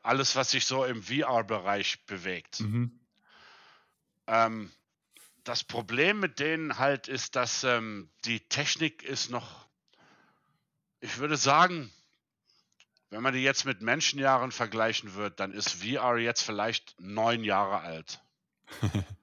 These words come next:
Speaker 1: Ja? Und, ähm, also, es entwickelt sich noch ständig. Also, wenn du die, wenn du dir
Speaker 2: Ja.
Speaker 1: jetzt so ein, so ein, so ein, äh, Konzept, so ein, so ein Hologate,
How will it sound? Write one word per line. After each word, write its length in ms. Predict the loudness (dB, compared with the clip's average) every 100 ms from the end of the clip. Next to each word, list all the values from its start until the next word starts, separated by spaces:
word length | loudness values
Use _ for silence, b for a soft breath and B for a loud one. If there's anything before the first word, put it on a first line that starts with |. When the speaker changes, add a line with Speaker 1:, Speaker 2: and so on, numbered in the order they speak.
| _ _ B B B B
Speaker 1:
Ja? 380 | 4 4 4 -2 b b b b b b -2
Und, 300 | 0 2 4
ähm, 460 | 6 4 2 -8 _ _ _ _ _ _
also, 380 | -6 -2 0 -2 -6 -18 -20 _ _ _ -8
es 180 | -4 0
entwickelt 540 | 0 2 0 2 -2
sich 220 | -2 -2
noch 100 | 0
ständig. 640 | 2 4 4 2 0 -2 -2
Also, 240 | -4 -4
wenn 140 | -6 -4
du 100 | -4
die, 200 | -4 -4
wenn 140 | -6 -4
du 140 | -2
dir 100 | 2
Speaker 2:
Ja. 120 | 2
Speaker 1:
jetzt 160 | 2 0
so 120 | -2
ein, 120 | -2
so 200 | -4 -6
ein, 80 | -6
so 160 | -6 -6
ein, 200 | -6 -4
äh, 300 | 0 0 -2 _
Konzept, 480 | -8 -6 -2 -2 -2
so 120 | -6
ein, 140 | -6 -6
so 120 | -10
ein 160 | -10 -6
Hologate, 600 | -4 -4 -2 -2 -2 -14